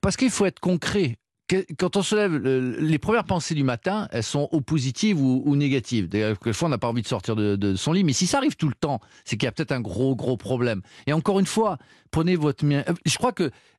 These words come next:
moi, une phrase m'a fait, m'a fait réagir dans ma vie. Et elle était après ma carrière. Je me dis, « Qu'est-ce que je fais de ma, de, de, de, de ma vie ? » J'avais trente-sept, trente-huit ans.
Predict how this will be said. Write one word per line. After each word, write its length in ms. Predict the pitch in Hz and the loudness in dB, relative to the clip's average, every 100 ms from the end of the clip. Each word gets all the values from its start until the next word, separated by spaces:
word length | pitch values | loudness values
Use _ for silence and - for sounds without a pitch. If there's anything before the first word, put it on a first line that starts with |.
| - | 0
moi, 180 | 170 | 2
une 60 | 226 | 2
phrase 300 | - 185 151 | 0 -2 0
m'a 100 | 143 | -2
fait, 300 | 107 135 127 | 0 0 0
m'a 140 | 123 110 | 0 -2
fait 320 | - 131 107 | -2 0 0
réagir 540 | 107 180 151 139 165 | 0 0 -2 -2 0
dans 120 | 120 | 0
ma 140 | 107 120 | 2 2
vie. 320 | 139 220 208 | 2 2 2
Et 140 | 123 123 | 0 0
elle 260 | 110 120 | 0 0
était 180 | 123 151 | -2 -2
après 220 | 123 - | -2 -2
ma 140 | 120 110 | -2 -2
carrière. 340 | 117 131 180 | -2 0 0
Je 60 | 110 | 0
me 40 | |
dis, « 60 | 104 | -2
Qu'est-ce 160 | 139 - | -4 -2
que 80 | |
je 100 | 151 | -2
fais 80 | - | 0
de 80 | 139 | 0
ma, 80 | 123 | 2
de, 180 | 123 123 | 2 0
de, 180 | 117 | 0
de, 140 | 113 120 | 0 -2
de 360 | 113 117 123 139 | 0 0 2 0
ma 100 | 143 | 0
vie ? » 300 | 135 110 87 | 0 0 0
J'avais 240 | 90 95 | 0 0
trente-sept, 540 | 101 117 113 - 127 - | 0 -2 -2 -2 -4 -2
trente-huit 380 | 117 104 110 | -4 -2 -2
ans. 120 | 165 | -2